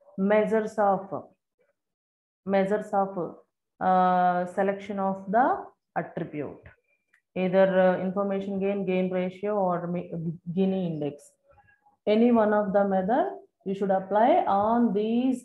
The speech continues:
three attribute to select the best attribute for splitting. Okay. After applying that,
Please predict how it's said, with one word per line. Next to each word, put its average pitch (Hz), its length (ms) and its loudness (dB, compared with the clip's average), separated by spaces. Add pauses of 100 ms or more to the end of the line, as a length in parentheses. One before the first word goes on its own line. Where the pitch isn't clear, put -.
three 226 280 -2
attribute 208 760 -2 (760)
to 247 120 2
select 247 580 0
the 254 280 0 (320)
best 220 500 -4
attribute 240 680 2 (160)
for 262 160 2 (100)
splitting. 175 480 -8 (840)
Okay. - 500 -4 (520)
After 269 320 4
applying 285 880 4
that, 170 440 2